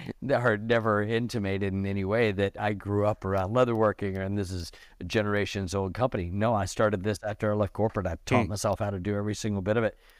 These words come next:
Speaker 1: And as a matter of fact, a lot of the stuff that we do, I'm sure an, an auth-, you know, an old school leather worker would walk in here and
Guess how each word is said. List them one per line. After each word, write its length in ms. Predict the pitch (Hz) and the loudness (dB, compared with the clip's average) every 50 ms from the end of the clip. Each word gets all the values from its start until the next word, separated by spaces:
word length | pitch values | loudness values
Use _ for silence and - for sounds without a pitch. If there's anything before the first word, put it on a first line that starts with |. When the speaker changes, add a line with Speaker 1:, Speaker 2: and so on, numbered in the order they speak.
| - _ - - - | -20 _ -20 -10 -6
Speaker 1:
And 80 | 113 113 | -4 -2
as 180 | 104 95 92 | -2 -2 -2
a 40 | 107 | 0
matter 220 | 104 107 110 107 | 0 2 2 2
of 80 | 95 - | 2 2
fact, 320 | - 117 113 104 - - | 2 2 2 2 0 -2
a 60 | 101 101 | -4 -2
lot 320 | 98 98 98 104 107 104 | 0 2 2 2 2 2
of 140 | 104 95 90 | 0 0 -2
the 80 | 95 | -2
stuff 260 | - - - 104 - - | -2 2 2 0 0 0
that 120 | - 95 | -4 -4
we 160 | 92 98 90 85 | -4 -2 -4 -4
do, 580 | 78 - - 120 147 139 101 92 92 90 90 - _ _ - _ _ _ _ _ _ _ _ - | -4 -2 0 2 2 2 2 0 -2 -2 -4 -8 _ _ -20 _ _ _ _ _ _ _ _ -4
I'm 140 | 117 113 113 104 | -2 -2 -2 -2
sure 640 | - - 117 113 107 104 101 101 101 98 87 80 - _ _ - - | -2 0 0 2 2 4 2 2 2 0 -2 -4 -12 _ _ -10 -4
an, 240 | 101 101 101 101 95 - - | -2 0 0 0 -2 -4 -6
an 100 | 107 104 | -4 -2
auth-, 320 | 101 98 95 95 - - - _ - - | 0 0 0 0 -2 -12 -20 _ -6 -2
you 120 | 117 107 | 0 0
know, 120 | 90 90 | 2 2
an 220 | 95 98 98 87 - - - - - - _ - | 0 0 0 -4 -8 -12 -12 -14 -14 -14 _ -2
old 260 | 123 113 110 104 95 | 0 0 0 0 -2
school 360 | - - - 117 113 107 101 | -6 -6 -4 -2 0 0 2
leather 280 | 101 107 117 120 117 101 | 2 2 2 2 2 0
worker 440 | 90 95 92 87 - 98 98 92 - _ _ _ - - - - - - - - - _ _ _ - - - - - | 0 -2 -4 -4 -4 -4 -4 -4 -4 _ _ _ -20 -20 -20 -20 -20 -20 -20 -20 -20 _ _ _ -20 -20 -20 -12 -6
would 140 | 107 107 104 | -4 -2 0
walk 300 | 104 113 113 104 - 123 | 4 4 4 4 2 0
in 160 | 110 107 110 | 0 0 0
here 180 | 107 110 104 | 0 0 0
and 140 | 101 95 92 | 0 -2 -4